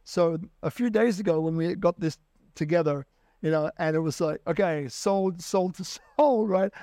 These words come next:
And there's a questionnaire, like, "What was your favorite episode?" You know, I was like, "Ah, <laughs> I haven't got one. I haven't seen any of them," right? So, so it was funny, uh, seeing that,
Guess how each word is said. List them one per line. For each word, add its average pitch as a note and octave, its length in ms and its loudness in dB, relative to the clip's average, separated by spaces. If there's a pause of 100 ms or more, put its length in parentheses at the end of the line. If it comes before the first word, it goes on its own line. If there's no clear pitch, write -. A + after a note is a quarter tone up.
And A3 80 -2
there's G3 140 -2
a - 40 -6
questionnaire, A3+ 500 0
like, F#3 160 2
"What G3+ 340 0
was F3+ 160 0
your F3+ 160 0
favorite F#3+ 480 0
episode?" E3 580 -2 (460)
You G#3 140 0
know, G3+ 140 2
I - 280 -8
was G3+ 80 -4
like, G#3 180 2 (100)
"Ah, G3+ 800 0 (140)
<laughs> - 500 -2
I E3 180 -2
haven't C#4+ 280 0
got - 300 -2
one. - 120 -2
I - 120 -6
haven't - 280 -6
seen C4+ 440 -4
any A#3+ 280 2
of B3 200 2
them," G#3+ 300 0
right? G3 320 0 (540)
So, A3+ 580 0
so - 160 -6
it G#3+ 140 -2
was A3 200 0 (120)
funny, A3+ 380 2 (220)
uh, F3 240 0
seeing G#3 600 0
that, D#3+ 300 -4